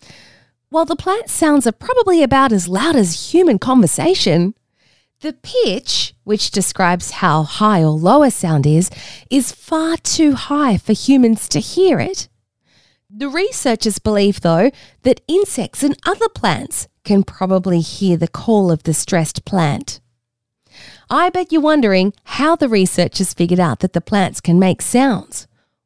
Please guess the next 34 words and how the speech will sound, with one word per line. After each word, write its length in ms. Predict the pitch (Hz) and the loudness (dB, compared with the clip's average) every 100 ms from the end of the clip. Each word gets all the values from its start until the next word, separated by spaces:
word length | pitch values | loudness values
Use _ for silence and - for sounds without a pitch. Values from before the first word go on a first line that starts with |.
| _ | _
Well, 500 | 214 226 190 214 269 - _ _ - | -2 0 0 -2 -6 -12 _ _ -2
they 220 | 202 202 | 0 0
set 260 | - 285 311 | -2 0 0
up 140 | 294 | -2
microphones 1080 | 180 196 226 330 - 370 - 190 185 294 - - _ | 0 2 4 2 0 -2 0 -2 -2 -4 -10 -10 _
to 120 | - 262 | -6 -4
record 520 | 294 - 330 359 381 | -4 -2 2 2 2
the 100 | 277 | 0
sounds 400 | - 165 170 170 | 0 0 2 2
of 140 | 185 | 0
both 200 | 208 202 | 2 0
healthy 720 | - - 240 262 - 320 339 _ _ _ | -2 -2 0 0 0 0 0 _ _ _
and 240 | 233 302 302 | -2 0 0
stressed 560 | - - 240 269 - - | -4 -2 0 0 -4 -14
tomato 580 | - 247 247 233 226 226 | -6 0 2 2 2 0
plants. 640 | 202 185 151 110 277 - - _ - - - - | 0 -2 -2 -2 -6 -10 -12 _ -20 -18 -18 -6
And 260 | 247 233 208 | -2 -2 0
then 260 | 262 370 427 | 2 2 0
they 160 | 427 | 0
set 240 | 392 - 311 | 0 0 0
up 160 | 285 | 2
a 60 | 247 | 2
machine 480 | 247 - 320 220 185 | 2 2 2 2 2
to 120 | 208 | 0
work 280 | 220 220 240 | 2 0 0
out 140 | 226 | 0
the 80 | 214 | 0
difference 540 | - 330 - 403 - | 0 0 2 0 2
in 140 | 240 190 | 2 2
sounds 420 | - 175 160 - | 2 0 0 0
between 520 | 220 208 - 208 214 - - | -2 -2 0 2 2 -2 -2
unstressed 760 | 262 359 381 - 175 - - | 2 2 2 -2 -2 -2 -6
plants 540 | - 156 165 330 - - _ - - - | -4 -2 -2 -4 -8 -12 _ -20 -20 -6
and 200 | 247 269 | 0 0